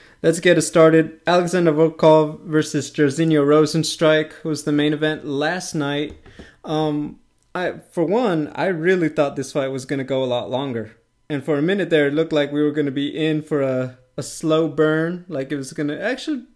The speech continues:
to be fair, they were still kinda revving up before things kinda went down the way they did. But quite bluntly, very apparent, uh, more so than usual, but the height advantage for Volkov.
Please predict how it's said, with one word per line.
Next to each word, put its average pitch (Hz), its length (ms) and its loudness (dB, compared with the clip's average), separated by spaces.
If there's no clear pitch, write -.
to 311 100 -2
be 294 140 -4
fair, 127 320 -2
they 190 160 -6
were 208 140 0
still 254 380 -6
kinda 202 300 -2
revving 151 420 0
up 156 220 -2
before 151 280 -4
things 147 400 -4
kinda 143 280 -6
went 139 220 -6
down 139 200 -4
the 135 80 -6
way 131 160 -4
they 131 160 -6
did. 139 400 -2
But - 260 -4
quite 196 240 -2
bluntly, 170 600 -4
very 185 440 -2
apparent, 160 560 -4
uh, 208 280 -6
more 277 320 -4
so 247 280 -4
than 165 200 -6
usual, 214 800 -6
but 151 400 -4
the 151 140 -4
height 180 300 -6
advantage 151 600 -4
for 151 240 -4
Volkov. 139 720 -6